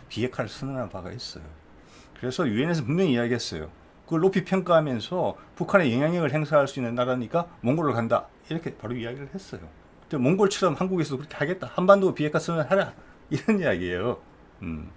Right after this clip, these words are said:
그리고 한국이 십일, 십일 일 날 간다. 근데 아직 일정은 결정되지 않았다. <laughs> 네, 이렇게 이야기를 한 것이죠. 예. 자, 그래서 지난번에 펠로시 건이 있었기 때문에 저도 이걸 유심히 살펴보고 있었는데 어제 조그만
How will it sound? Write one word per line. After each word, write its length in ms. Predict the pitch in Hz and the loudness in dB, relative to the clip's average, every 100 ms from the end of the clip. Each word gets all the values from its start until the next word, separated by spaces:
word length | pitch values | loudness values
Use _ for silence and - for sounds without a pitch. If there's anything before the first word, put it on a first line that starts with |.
| - - - - | -20 -20 -20 -4
그리고 200 | 175 175 | 0 2
한국이 240 | 180 165 | 0 -2
십일, 320 | - 156 151 - | -4 -2 -4 -4
십일 300 | - 170 165 | -4 -4 -2
일 60 | |
날 100 | 147 | 0
간다. 320 | 117 147 156 - - - - - - | 0 0 0 -4 -18 -20 -20 -20 -10
근데 320 | 165 165 180 180 | -4 0 0 0
아직 260 | 160 180 | -4 -2
일정은 240 | 156 156 175 | -2 0 0
결정되지 400 | 165 180 170 156 | 0 -2 -2 0
않았다. 400 | 143 185 92 98 - - - | 0 -2 -4 -8 -14 -20 -18
<laughs> 300 | - - - | -12 -12 -6
네, 60 | 123 | -4
이렇게 320 | 110 123 127 | -2 -2 -2
이야기를 280 | 87 80 90 | -4 -6 -8
한 140 | 95 | -8
것이죠. 580 | 92 107 120 - - 131 - - | -8 -8 -10 -12 -12 -14 -14 -16
예. 160 | - 110 - - - - - - - | -16 -16 -20 -20 -20 -20 -20 -20 -10
자, 100 | - | -4
그래서 240 | 123 120 | -2 -2
지난번에 380 | 110 131 143 123 | -4 0 0 -2
펠로시 460 | - 165 180 165 156 | -4 -4 -2 -4 -4
건이 180 | 117 110 | -4 -4
있었기 380 | 147 156 107 - | -6 -6 -8 -8
때문에 880 | 80 85 82 82 - - - - 90 | -10 -10 -12 -14 -14 -14 -14 -14 -12
저도 160 | 135 | -8
이걸 120 | 120 117 | -6 -6
유심히 400 | 113 - 202 165 | -6 -4 -2 -2
살펴보고 500 | 123 127 139 123 120 | -4 -8 -8 -6 -6
있었는데 380 | 117 123 113 104 | -6 -8 -10 -6
어제 180 | 127 127 | -8 -8
조그만 480 | 127 - 151 135 | -12 -8 -2 -2